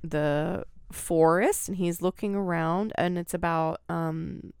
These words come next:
two miles or three point two kilometers outside of Lake City, Colorado. He finds all five bodies side by side at the bottom of the pass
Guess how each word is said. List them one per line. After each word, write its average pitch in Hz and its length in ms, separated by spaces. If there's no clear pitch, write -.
two 277 220
miles 233 680
or 185 220
three 190 220
point 180 300
two 180 220
kilometers 190 720
outside 175 360
of 170 160
Lake 165 260
City, 175 340
Colorado. - 840
He 220 220
finds 180 800
all 208 440
five 190 720
bodies - 680
side 190 460
by 262 180
side 175 680
at 180 160
the 185 80
bottom 190 680
of 170 460
the 165 220
pass 170 680